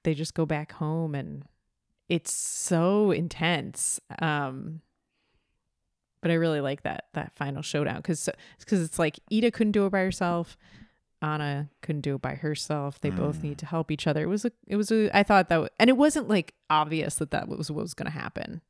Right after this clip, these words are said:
Speaker 1: you know?
Speaker 2: No, no, not at all.
Speaker 1: Um, yeah, and, yeah. Should we talk about some parenting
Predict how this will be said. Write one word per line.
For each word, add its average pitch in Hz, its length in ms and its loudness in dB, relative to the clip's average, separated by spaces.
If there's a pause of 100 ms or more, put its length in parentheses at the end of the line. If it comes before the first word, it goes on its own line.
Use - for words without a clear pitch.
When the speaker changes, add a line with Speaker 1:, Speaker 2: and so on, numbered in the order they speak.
(100)
Speaker 1:
you 160 100 0
know? 131 200 0
Speaker 2:
No, 113 440 4 (140)
no, 101 360 -2 (340)
not 101 200 -2
at 85 100 -6
all. 98 280 -4 (360)
Speaker 1:
Um, 170 580 2 (2000)
yeah, 196 520 2 (100)
and, 180 600 2 (1700)
yeah. - 140 -14 (2000)
Should - 260 -6
we 214 80 2
talk 185 220 -2
about 165 220 -2
some 160 160 -2
parenting 208 680 -2